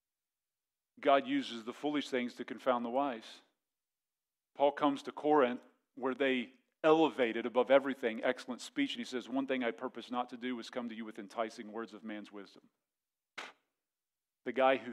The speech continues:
sat at the feet of Gamaliel, who could have out-debated anybody, came speaking simple.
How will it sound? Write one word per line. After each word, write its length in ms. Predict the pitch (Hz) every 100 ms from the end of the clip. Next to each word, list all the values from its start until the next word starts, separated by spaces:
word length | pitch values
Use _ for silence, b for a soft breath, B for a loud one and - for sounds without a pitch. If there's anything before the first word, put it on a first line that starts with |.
| -
sat 280 | - 127 123
at 80 |
the 60 | 107
feet 240 | - 127
of 100 | 120
Gamaliel, 640 | 92 104 113 120 117 120 117
who 160 | 110
could 180 | - 104
have 100 | 104
out-debated 680 | 113 110 113 98 113 110 107
anybody, 520 | 113 110 113 113 117 B B B B B _ _ _ _ _ _ _ _ _ -
came 340 | 139 117 110
speaking 480 | - - 123 - 95
simple. 540 | 87 - - 107 120